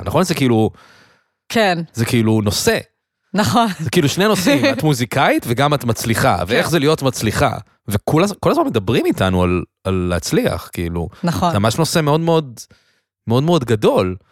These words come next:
Speaker 2: כן, ואף אחד לא גם... גם אני מרגישה שבעולם הזה של המוזיקה, אז מדברים על לעשות מוזיקה, ו-, וכאילו... וגם מה, ולא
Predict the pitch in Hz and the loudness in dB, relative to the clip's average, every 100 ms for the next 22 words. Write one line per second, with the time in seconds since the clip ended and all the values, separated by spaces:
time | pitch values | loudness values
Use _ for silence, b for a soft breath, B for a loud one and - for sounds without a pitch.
0 | b - 269 208 170 175 180 311 269 254 | b -2 0 2 2 0 2 0 2 2
1 | 262 254 - B B B 208 196 196 196 | 2 -2 -6 B B B 0 2 2 0
2 | 175 180 220 311 208 175 175 190 240 233 | 0 -2 0 0 2 2 4 2 2 0
3 | - 165 175 190 262 196 160 170 160 151 | 0 0 0 -2 0 0 0 -2 -2 -4
4 | 156 165 226 254 214 185 175 - 202 196 | -4 0 0 2 2 2 0 0 -2 0
5 | 196 226 269 - 208 190 165 160 160 B | 0 0 -2 -2 0 0 0 -2 -2 B
6 | B B B 175 185 208 196 185 180 180 | B B B -6 -2 0 2 2 2 2
7 | 175 180 180 - B B B _ 170 185 | 2 2 -2 -6 B B B _ -4 0
8 | 175 175 175 185 185 180 185 170 185 | 0 0 -2 0 0 0 -2 -2 2